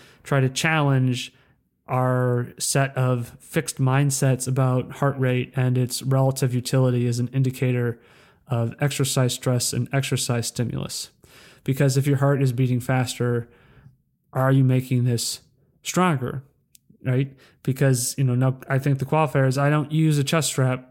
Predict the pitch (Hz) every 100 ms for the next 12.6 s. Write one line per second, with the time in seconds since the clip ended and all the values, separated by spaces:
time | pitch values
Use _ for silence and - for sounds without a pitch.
0 | 131 135 123 123 120 127 123 123 120 -
1 | 131 131 131 127 131 135 135 143 139 131
2 | 131 - - - _ - 123 123 123 127
3 | 131 131 131 120 127 120 120 131 131 127
4 | 123 131 127 131 127 127 - _ _ _
5 | _ _ - - _ - 139 135 143 143
6 | 135 - 139 131 135 131 131 127 127 123
7 | - 131 123 131 127 123 123 120 - 127
8 | 131 143 - - 143 - _ _ 131 123
9 | 123 139 127 127 - 127 123 117 - _
10 | _ _ _ _ - 123 123 123 120 123
11 | 135 131 127 127 131 123 127 127 127 123
12 | 120 139 120 120 -